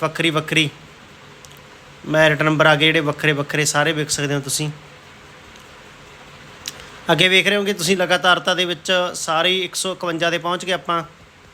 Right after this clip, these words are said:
ਇਹਦੇ ਵਿੱਚ ਇੱਕ ਸੌ, ਅ, ਸਤਾਨਵੇਂ 'ਤੇ ਆ ਗਈ ਮੈਰਿਟ, ਛਿਆਨਵੇਂ ਵਾਲੇ ਬੱਚੇ ਵੀ ਬੁਲਾ ਲਏ, ਪਚਾਨਵੇਂ ਵਾਲੇ। ਉਹੀ ਹੋਣਗੇ ਜਿਹੜੇ ਐਬਸੈਂਟ ਰਹੇ ਨੇ ਪਹਿਲਾਂ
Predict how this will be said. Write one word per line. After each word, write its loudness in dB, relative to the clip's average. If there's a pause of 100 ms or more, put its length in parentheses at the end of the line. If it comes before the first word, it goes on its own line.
(400)
ਇਹਦੇ -2
ਵਿੱਚ 0
ਇੱਕ -6
ਸੌ, -2
ਅ, -2
ਸਤਾਨਵੇਂ 4
'ਤੇ 2
ਆ 6
ਗਈ 0
ਮੈਰਿਟ, 4
ਛਿਆਨਵੇਂ 0
ਵਾਲੇ 2
ਬੱਚੇ -4
ਵੀ -6
ਬੁਲਾ 0
ਲਏ, 0
ਪਚਾਨਵੇਂ -2
ਵਾਲੇ। 0 (500)
ਉਹੀ 2
ਹੋਣਗੇ 4
ਜਿਹੜੇ 4
ਐਬਸੈਂਟ 2
ਰਹੇ 2
ਨੇ -2
ਪਹਿਲਾਂ -2